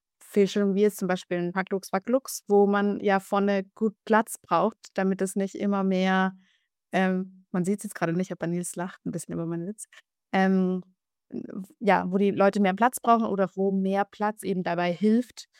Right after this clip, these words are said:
dass das ganze Gebiet nicht mehr sich weiter, äh, entzündet oder so. Ähm, das ist aber trotzdem natürlich individuell, aber wir haben, also erstmal würde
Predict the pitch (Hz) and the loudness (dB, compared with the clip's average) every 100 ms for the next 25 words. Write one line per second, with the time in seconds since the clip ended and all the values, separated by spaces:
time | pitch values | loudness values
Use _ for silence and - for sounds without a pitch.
0 | _ _ _ 185 175 - - - 190 - | _ _ _ 2 2 -2 -6 -4 -2 -2
1 | - _ _ _ 185 185 - 185 180 - | -6 _ _ _ 4 4 0 -2 0 -2
2 | 180 185 185 180 - 180 165 165 170 160 | -2 -4 -2 -2 -2 -2 -2 -4 -8 -8
3 | - 170 208 220 202 71 - - 208 196 | -2 0 0 0 0 -2 -4 -2 -2 0
4 | 226 220 220 208 220 233 247 262 _ _ | 2 4 2 -2 0 2 0 0 _ _
5 | _ _ _ _ 196 196 196 202 196 202 | _ _ _ _ 0 2 2 2 0 -2
6 | 202 202 190 - 220 220 - 240 220 214 | -2 0 0 0 -4 -4 0 2 2 0
7 | 202 - 202 185 - 190 220 233 - _ | -6 -2 -4 -4 -2 2 4 2 -4 _
8 | _ 190 202 220 220 208 185 196 202 208 | _ 4 6 4 2 -2 0 0 2 2
9 | 208 _ _ _ _ _ 190 180 170 _ | 0 _ _ _ _ _ -2 -2 -4 _
10 | _ _ _ _ _ _ _ _ _ 214 | _ _ _ _ _ _ _ _ _ 4
11 | 226 - 233 202 190 | 4 4 2 4 4